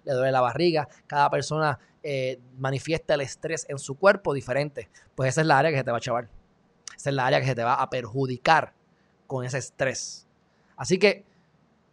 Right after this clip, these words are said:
sé congruente con tu palabra y tu acción.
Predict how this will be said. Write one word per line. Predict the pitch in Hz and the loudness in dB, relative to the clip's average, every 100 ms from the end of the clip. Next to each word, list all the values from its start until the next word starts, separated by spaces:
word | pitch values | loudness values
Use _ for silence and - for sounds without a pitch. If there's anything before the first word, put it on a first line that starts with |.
| _ _ | _ _
sé | - - 175 254 254 - _ _ _ | -10 4 8 8 4 -4 _ _ _
congruente | - 208 220 202 185 180 208 | 2 4 8 8 6 2 -2
con | 185 | -2
tu | 190 | -2
palabra | 170 151 147 170 | 2 6 6 4
y | |
tu | 180 | 0
acción. | - 160 147 180 | 0 -4 -4 -6